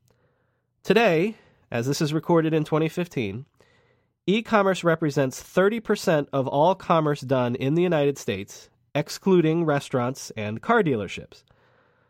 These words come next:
The belief that within twenty short years, e-commerce could capture almost a third of all commerce in this country is something that we have to give credit to Bezos alone for having. He was the first to see this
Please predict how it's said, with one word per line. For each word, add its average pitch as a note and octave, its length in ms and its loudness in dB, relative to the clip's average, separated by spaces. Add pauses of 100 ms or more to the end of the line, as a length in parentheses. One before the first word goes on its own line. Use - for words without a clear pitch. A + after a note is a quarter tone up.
(580)
The D#3 80 2
belief A3 340 0
that F#3+ 300 2 (160)
within D#3+ 400 0
twenty G#3 340 0
short G#3 320 2
years, B2 360 0
e-commerce D#3+ 500 0
could D3 160 -6
capture D3 400 -2
almost C#3+ 340 0
a C3+ 60 0
third G#3+ 400 2
of G3+ 100 -2
all F#3 160 2
commerce F3 600 -2
in B2 160 -2
this F3 120 0
country D3 420 -4 (680)
is D3+ 140 0
something G3 340 2
that F3 180 2
we D#3+ 200 0
have F#3 340 -4
to F#3+ 160 -4
give E3+ 240 0
credit C3+ 380 0 (140)
to C3 220 0
Bezos C3+ 520 0
alone C#3 500 0 (800)
for D3 160 2
having. G3+ 340 0 (1120)
He G#3 160 2
was G#3 220 4
the F#3+ 80 0
first G3+ 260 0
to G#3+ 80 -4
see D3 220 0
this A2+ 400 -8